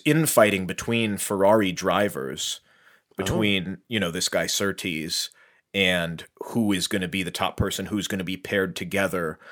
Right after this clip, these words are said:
Speaker 1: Miles wins Daytona and Sebring, which are the two big races that happen in the U S
Speaker 2: The road
Speaker 1: in this
Speaker 2: racing,
Speaker 1: circuit.
Speaker 2: yeah.
Speaker 1: Yeah. So he wins those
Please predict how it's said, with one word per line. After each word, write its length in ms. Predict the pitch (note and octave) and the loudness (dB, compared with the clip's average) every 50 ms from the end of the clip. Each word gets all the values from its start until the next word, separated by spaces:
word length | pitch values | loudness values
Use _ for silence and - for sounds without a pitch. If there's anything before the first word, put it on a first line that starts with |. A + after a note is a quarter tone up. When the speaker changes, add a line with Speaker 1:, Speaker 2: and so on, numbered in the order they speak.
| - - - | -20 -10 -2
Speaker 1:
Miles 580 | G#2 A2 A2 B2+ C3 B2 A#2+ A2+ G#2 F#2 F2 | 2 4 8 8 10 10 8 8 6 2 0
wins 560 | G2 F#2+ G#2+ A2+ A2 G2+ G2 F#2+ F#2+ - - - - - - _ - | 0 2 4 4 4 2 0 -4 -4 -4 -6 -6 -10 -18 -20 _ -2
Daytona 480 | - G#2+ G#2 G2+ - A#2 A2+ A2 G#2+ G2+ | 0 0 0 2 2 2 2 4 2 0
and 200 | G2 F#2 F#2+ F2+ | 0 -2 -2 0
Sebring, 600 | - - - A#2+ A#2 G#2 F2 F#2+ F2+ F2+ F2+ F#2 | 2 2 4 4 2 2 2 0 0 0 0 -2
which 180 | F#2 - - | -4 -4 -4
are 40 | G2+ | -4
the 100 | E2 F#2 | -6 -6
two 460 | - - - G#2+ G2+ F#2+ F#2 F2 E2+ - _ _ _ _ _ - - | -6 -4 -2 0 0 0 0 -4 -6 -10 _ _ _ _ _ -12 -4
big 300 | F2 A2 G#2 F2+ F2+ F2 | -2 0 0 0 0 0
races 380 | G2 F#2+ F2+ - - G2 F2+ | 0 0 0 -2 -2 -4 -4
that 100 | F2 G2 - | -4 -2 0
happen 320 | - G2+ F#2 - G2 F2+ | 0 0 0 -2 -4 -6
in 60 | F#2 | -4
the 100 | F2 F2 E2+ | -4 -4 -4
U 260 | F2 F2+ F2+ E2+ F#2 | -4 -4 -2 -2 -2
S 420 | F#2 F2+ D#2+ - - - - - - _ - | -2 -2 -2 -2 -4 -4 -4 -6 -8 _ -4
Speaker 2:
The 120 | G2 F2+ | -2 -2
road 220 | F2 F2+ F2 E2 F#2+ | 0 0 0 2 2
Speaker 1:
in 100 | G#2+ G2 | 2 2
this 300 | F#2+ F2+ F2 E2+ - F#2+ | 2 2 2 0 0 0
Speaker 2:
racing, 180 | E2+ F2 F2+ | -2 -2 -2
Speaker 1:
circuit. 120 | F2+ - F2 E2 | -4 -4 -4 -4
Speaker 2:
yeah. 40 | E2 | -2
Speaker 1:
Yeah. 280 | F#2 F#2 D#2 B1 B1 - - - - _ | -2 -2 -2 -4 -6 -8 -12 -20 -14 _
So 160 | - - G#2 | -2 -2 -2
he 220 | G2 - D3 D#3 | 0 0 0 0
wins 460 | B2 F2+ A#2 D3 F3 F#3 C#3+ - - | 2 4 4 6 6 4 4 2 -2
those 560 | - D#2 A1 G1+ - - - - - - - | -4 -4 -6 -8 -8 -8 -4 -2 -2 -2 -4